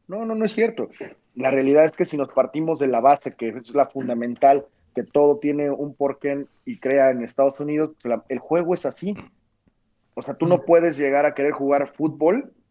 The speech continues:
Speaker 1: y ser campeón del mundo jugando fútbol siete,
Speaker 2: Claro, sí,
Speaker 1: ¿no?
Speaker 2: sí, sí.
Speaker 1: O sea,
Speaker 2: <clears throat>
Speaker 1: si es fútbol, tiene reglas, cada quien tiene su estilo, puedes jugar,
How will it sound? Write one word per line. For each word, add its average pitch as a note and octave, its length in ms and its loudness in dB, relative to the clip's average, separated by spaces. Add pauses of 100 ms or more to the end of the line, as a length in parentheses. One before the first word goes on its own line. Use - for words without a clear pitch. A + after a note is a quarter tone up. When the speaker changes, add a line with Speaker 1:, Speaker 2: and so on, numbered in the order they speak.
(220)
Speaker 1:
y A#2+ 140 -6
ser C#3+ 200 -4
campeón D3 320 2
del D3 140 0
mundo D#3 300 0
jugando C3 420 0
fútbol C#3 360 -2
siete, - 440 -6 (400)
Speaker 2:
Claro, F3 300 0
sí, - 100 -10
Speaker 1:
¿no? D#3 100 0
Speaker 2:
sí, D3 160 -8
sí. C#3 160 -12 (400)
Speaker 1:
O B2+ 100 -4
sea, C#3+ 520 2
Speaker 2:
<clears throat> - 40 -20
Speaker 1:
si G3 200 4
es G3 100 -2
fútbol, G#3+ 460 4
tiene F#3 220 -4
reglas, F#3+ 440 0
cada F3+ 220 0
quien F3 200 -8
tiene F3 220 -8
su E3 140 -10
estilo, F3 480 -4
puedes E3 180 0
jugar, D#3+ 200 -2